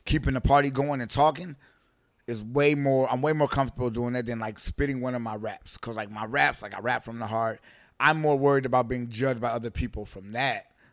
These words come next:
than them judging me being on stage just talking shit to keep the party going. Like, that's whatever. Like, I'm getting paid to talk shit up here, and then I get to go home. I'm getting paid to party right now. You paid to get in here. You paying for drinks. You might not like what I'm saying,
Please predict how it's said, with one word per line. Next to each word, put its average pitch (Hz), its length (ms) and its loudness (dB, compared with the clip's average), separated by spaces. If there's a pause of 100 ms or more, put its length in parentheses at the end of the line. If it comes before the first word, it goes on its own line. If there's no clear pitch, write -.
(140)
than 123 140 -4
them 123 160 -4
judging 117 400 -4
me 120 140 -6
being 117 240 -6
on 104 80 -12
stage 120 420 -2
just 104 240 -6
talking 110 300 0
shit 110 340 -6 (220)
to 123 100 -6
keep 113 220 -6
the 98 80 -12
party 110 280 0
going. 92 280 -16 (680)
Like, 101 220 -8
that's 113 160 -2
whatever. 107 260 -4
Like, 101 140 -12
I'm 135 80 -4
getting 123 160 -4
paid 120 220 -2
to 98 60 -16
talk 117 340 -6
shit 117 260 -10
up 87 140 -14
here, 85 200 -20
and 92 160 -20
then 98 380 -14
I 107 80 -16
get 95 140 -18
to 95 80 -20
go 95 100 -18
home. 95 300 -16 (240)
I'm 113 80 -14
getting 101 240 -12
paid 104 220 -2
to 98 60 -18
party 95 260 -8
right 92 180 -18
now. 92 160 -20 (260)
You 117 100 -6
paid 104 220 0
to 104 60 -12
get 98 160 -12
in 95 100 -14
here. 92 220 -12 (160)
You 113 100 -12
paying 104 220 -6
for 98 140 -16
drinks. 98 360 -18
You 120 60 -10
might 120 160 -8
not 107 120 -12
like 107 200 -14
what 98 80 -20
I'm 92 80 -20
saying, 95 300 -20